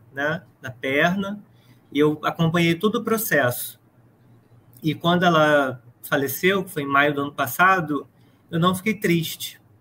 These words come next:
né? Fiquei grato, porque ela foi sempre uma pessoa tão ativa. Ela saía pra fazer compras, e as pessoas brin-, brincavam com ela, "Nossa, a senhora ainda dirige com oitenta anos?" Ela ficava brava, porque ela sempre gostou de ser ativa.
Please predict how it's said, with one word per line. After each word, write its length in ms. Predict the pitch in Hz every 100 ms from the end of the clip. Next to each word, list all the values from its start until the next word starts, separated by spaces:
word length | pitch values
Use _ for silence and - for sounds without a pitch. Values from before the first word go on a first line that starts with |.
| _ _ _ _
né? 280 | - 139 151 - - -
Fiquei 260 | - - 170
grato, 520 | 175 170 147 - - - _ _ _ _
porque 200 | - 147
ela 120 | 165 165
foi 220 | 185 175
sempre 300 | 175 196 214
uma 100 | 208
pessoa 240 | 208 190
tão 160 | 190 208
ativa. 760 | 214 208 - 220 160 131 123 - _ _ _ _ _ _
Ela 140 | 147 143
saía 200 | - 160
pra 120 | 160
fazer 220 | 160 151
compras, 800 | 156 160 165 185 180 156 151 143
e 320 | 151 151 151 -
as 140 | 156
pessoas 340 | - 156 - 160
brin-, 280 | 156 160 160
brincavam 480 | 151 156 175 170
com 100 | 165
ela, 140 | 175 170
"Nossa, 240 | 175 208
a 40 | 208
senhora 220 | 196 185
ainda 160 | 185
dirige 500 | 185 185 175 233 226
com 100 | 185
oitenta 360 | 180 175 190 180
anos?" 220 | 180 202
Ela 160 | 185 175
ficava 260 | 175 180
brava, 560 | 202 180 170 160 139 139 _ _ _ _ _ -
porque 200 | 151 170
ela 120 | 170
sempre 300 | 165 196 220
gostou 300 | 214 208 214
de 80 | 208
ser 80 | 214
ativa. 600 | 214 - 175 143 139